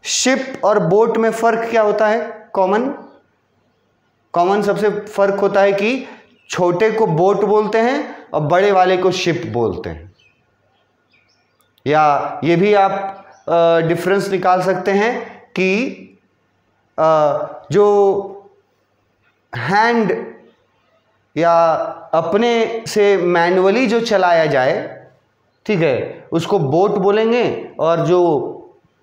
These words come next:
इंजन से चलता हो, उसको ship बोलेंगे।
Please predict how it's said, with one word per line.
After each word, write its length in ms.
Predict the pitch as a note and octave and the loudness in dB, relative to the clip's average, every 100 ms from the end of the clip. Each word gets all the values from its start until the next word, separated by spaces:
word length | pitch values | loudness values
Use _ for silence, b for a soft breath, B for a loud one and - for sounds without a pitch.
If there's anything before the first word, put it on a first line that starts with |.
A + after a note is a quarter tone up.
| _ _ - | _ _ -4
इंजन 380 | F3 F#3+ G#3+ A3+ | 0 2 2 0
से 140 | A3+ | 0
चलता 360 | - F#3 E3+ E3+ | 0 0 2 0
हो, 220 | D#3 G3 | 2 0
उसको 520 | - - D#3 D#3 F#3 | -2 -6 -6 -2 -2
ship 360 | F#3 A3 - B2+ | 0 -2 -2 -4
बोलेंगे। 420 | A#2+ G2 E2 F2 | -4 -4 -6 -12